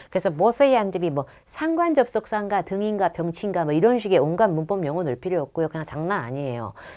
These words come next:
A랑 B 둘 다예요. 근데 A and B는 A and B라고 했을 때요.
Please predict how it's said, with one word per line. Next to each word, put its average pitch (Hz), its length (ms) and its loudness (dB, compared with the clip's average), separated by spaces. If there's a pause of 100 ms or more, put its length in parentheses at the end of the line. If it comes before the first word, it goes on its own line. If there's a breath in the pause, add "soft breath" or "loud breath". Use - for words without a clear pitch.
(140 loud breath)
A랑 196 380 4
B 269 180 0
둘 170 240 -2
다예요. 131 500 -6 (840)
근데 190 340 2 (380 loud breath)
A 202 220 6
and 247 240 6
B는 196 400 0 (380)
A 202 540 4 (120)
and 185 400 2
B라고 160 800 0
했을 135 220 -4
때요. 185 340 0